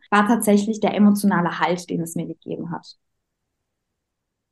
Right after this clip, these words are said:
Es war irgendwie immer schon so eine Therapie für mich, ohne dass ich's gewusst habe, was eigentlich freies Tanzen so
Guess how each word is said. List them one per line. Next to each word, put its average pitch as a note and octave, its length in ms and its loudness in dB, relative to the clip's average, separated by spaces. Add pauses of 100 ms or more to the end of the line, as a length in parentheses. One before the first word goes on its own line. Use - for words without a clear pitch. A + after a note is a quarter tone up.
Es - 40 -2
war F#3 140 6
irgendwie G#3 300 4
immer A#3 220 8
schon A3+ 260 2
so G#3 100 0
eine G3+ 160 4
Therapie A3 760 2
für B3+ 160 0
mich, B3+ 200 6
ohne A#3 200 4
dass A#3 180 0
ich's - 160 -8
gewusst A3+ 540 -2
habe, B3+ 260 0
was A#3+ 120 -2
eigentlich A3+ 360 -4
freies B3+ 300 0
Tanzen A#3+ 400 0
so G3+ 280 2